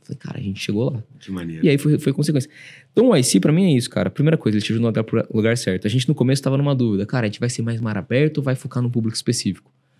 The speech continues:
Speaker 1: Aí o Aaron Harris falou pra mim, cara, eu sei que não é sexy, eu sei que às vezes é mais legal vender pra empresa com outro perfil, mas o que tá dando resultado é esse perfil, então foca nesse perfil.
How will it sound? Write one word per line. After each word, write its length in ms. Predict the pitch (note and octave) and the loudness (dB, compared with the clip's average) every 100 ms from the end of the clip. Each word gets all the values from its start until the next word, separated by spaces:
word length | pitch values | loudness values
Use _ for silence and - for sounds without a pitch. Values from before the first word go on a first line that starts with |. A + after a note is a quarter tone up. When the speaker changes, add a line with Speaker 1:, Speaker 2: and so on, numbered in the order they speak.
| _ _ _ | _ _ _
Speaker 1:
Aí 140 | - | 0
o 80 | A2+ | 2
Aaron 160 | A#2+ B2+ | 2 2
Harris 320 | A#2 A#2+ B2 | 2 2 0
falou 160 | A#2 A#2 | -2 -4
pra 100 | B2 | -4
mim, 60 | |
cara, 360 | B2 B2 - - | -2 -2 -4 -6
eu 60 | - | -6
sei 160 | - C3+ | -2 0
que 80 | |
não 80 | B2+ | 0
é 40 | G#2+ | 0
sexy, 560 | - C3+ D3 - E3 - _ _ | 0 -2 -2 -6 -6 -6 _ _
eu 60 | B2 | -6
sei 180 | - B2 | -4 -2
que 80 | |
às 100 | A#2 | -2
vezes 200 | A2+ A2+ | -2 0
é 80 | A2 | 0
mais 160 | A2 A2 | 0 0
legal 220 | G#2 G#2+ | 2 0
vender 220 | G#2 G#2 | 0 -2
pra 120 | G2+ | -2
empresa 380 | G2+ G#2 G#2 F#2+ | -2 0 0 -2
com 100 | - | -2
outro 160 | G#2 - | -4 -2
perfil, 460 | F#2+ - C3+ D#3 D#3 | -6 2 2 2 2
mas 160 | A#2 | -2
o 40 | - | -2
que 40 | |
tá 80 | A2+ | 0
dando 140 | A#2+ | 2
resultado 420 | B2 A#2 B2 C#3 | 2 0 -2 2
é 40 | C3+ | 0
esse 120 | C3+ | 2
perfil, 300 | B2 A#2 D3 | -2 0 0
então 180 | D3 D3 | 0 -2
foca 260 | - D3 | -2 0
nesse 160 | D3+ D3 | 0 0
perfil. 380 | B2+ B2 F#2+ | -4 -4 -8